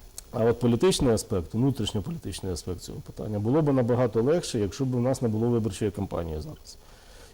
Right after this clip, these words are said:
І це просто була, е, одна з таких складових поточної політичної роботи парламенту.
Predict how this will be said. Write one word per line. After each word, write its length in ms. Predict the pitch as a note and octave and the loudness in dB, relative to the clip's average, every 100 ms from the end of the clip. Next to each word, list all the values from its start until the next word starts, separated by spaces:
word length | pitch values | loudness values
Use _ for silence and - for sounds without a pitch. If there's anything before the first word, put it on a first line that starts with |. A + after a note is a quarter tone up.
| - | 0
І 300 | A#2+ A#2 A2 | 4 6 6
це 160 | - A#2+ | 4 0
просто 380 | C#3 D#3+ - A#2+ | 2 2 2 2
була, 280 | G#2 A2+ A#2+ A#2+ G#2 | 4 4 6 6 4
е, 0 | - G2 G#2 G2+ G2 F#2+ G2 | 2 2 2 4 4 2 0
одна 280 | G#2+ A#2+ B2+ | 0 2 2
з 220 | A#2+ - | 2 0
таких 300 | - - G#2+ | -4 -4 -2
складових 480 | - C3 A#2+ C3+ D#3+ | 0 2 4 4 2
поточної 560 | - A2+ C#3 B2+ A#2+ A2 | 0 0 2 2 2 2
політичної 640 | A#2+ G#2+ A#2 A2+ A#2 G#2+ | 0 0 2 0 2 2
роботи 340 | G2+ G2 G#2 F#2+ | 2 2 0 0
парламенту. 500 | G#2 G2 E2+ E2 | -2 -2 -2 -4